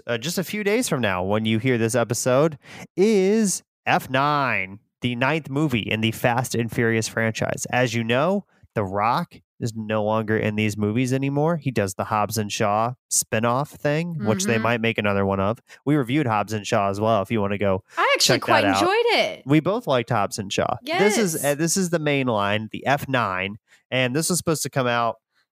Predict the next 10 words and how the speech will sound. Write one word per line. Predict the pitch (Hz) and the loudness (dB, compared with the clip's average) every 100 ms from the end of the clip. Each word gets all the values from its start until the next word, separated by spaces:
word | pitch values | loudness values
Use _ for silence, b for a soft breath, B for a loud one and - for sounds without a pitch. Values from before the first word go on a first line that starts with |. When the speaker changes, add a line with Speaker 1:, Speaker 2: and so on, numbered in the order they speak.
| _ | _
Speaker 1:
a | 104 | -6
while | 117 151 139 113 | 0 0 2 0
ago, | 110 113 110 110 - - | 0 2 2 0 -4 -6
uh, | 113 113 | 0 0
like, | 107 107 | 0 -2
twenty | - 147 151 | -4 -2 -2
twenty. | 131 123 120 | -2 0 2
It | 113 | 0
was | |
a | 107 | 0